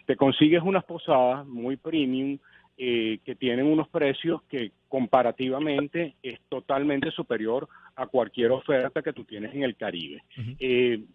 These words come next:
Speaker 1: digamos, creo que están apuntando básicamente a un grupo muy pequeño de la población que por distintas razones, pues, tiene que hacer vida aquí en el país, no puede salir,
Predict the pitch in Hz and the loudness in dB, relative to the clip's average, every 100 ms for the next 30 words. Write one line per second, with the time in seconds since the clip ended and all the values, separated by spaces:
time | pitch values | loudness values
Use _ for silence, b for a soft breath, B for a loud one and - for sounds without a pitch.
0 | _ _ 131 139 127 120 135 - - 135 | _ _ -8 -2 -2 -2 -6 -10 -6 -4
1 | 147 147 165 147 151 - 165 - 131 117 | -4 -6 -10 -6 -6 -6 -6 -2 -2 -2
2 | 143 160 B B 123 120 - 147 139 127 | -8 -8 B B -2 -2 -2 0 0 -2
3 | - 101 - 101 147 - 107 135 151 165 | -6 -10 -10 -10 -6 -4 -2 -2 -4 -2
4 | 160 156 160 156 135 127 120 143 160 165 | 0 2 2 0 -2 -2 -2 0 0 0
5 | - 135 127 139 - 120 - 107 98 101 | 0 -4 -4 -6 -8 -10 -6 -4 -2 -2
6 | - 143 147 185 - 143 - 151 135 160 | 0 0 2 2 2 0 2 0 0 -4
7 | 156 b b - 117 - 123 127 127 110 | -6 b b -10 -10 -8 -6 -4 -2 0
8 | 135 127 139 143 139 147 151 147 160 156 | -2 0 0 -2 -2 -4 -4 -4 -4 -2
9 | 151 151 131 - - 127 - - 160 170 | -4 -4 -10 -10 -4 -2 -2 -4 -12 -6
10 | 160 | -6